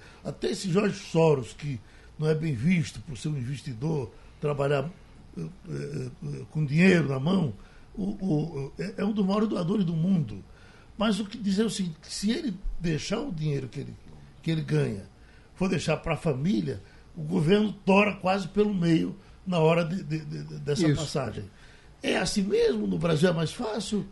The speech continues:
Speaker 2: Não.
Speaker 1: Ou é pior?
Speaker 2: O, no, existe um, são dois mundos distintos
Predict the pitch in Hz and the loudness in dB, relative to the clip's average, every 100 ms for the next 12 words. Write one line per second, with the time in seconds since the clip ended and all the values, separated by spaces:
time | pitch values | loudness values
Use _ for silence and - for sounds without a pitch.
0 | - 330 156 90 - 233 151 - - - | 0 4 4 2 -4 -4 -2 -4 -6 2
1 | 233 220 233 254 151 254 220 214 147 131 | 2 4 0 0 0 0 0 -2 -2 -6
2 | - 190 170 - 220 226 - 180 196 139 | -10 -8 -8 -4 -2 -2 -2 -2 0 0
3 | 135 - 151 131 - | -4 -4 -2 -4 -6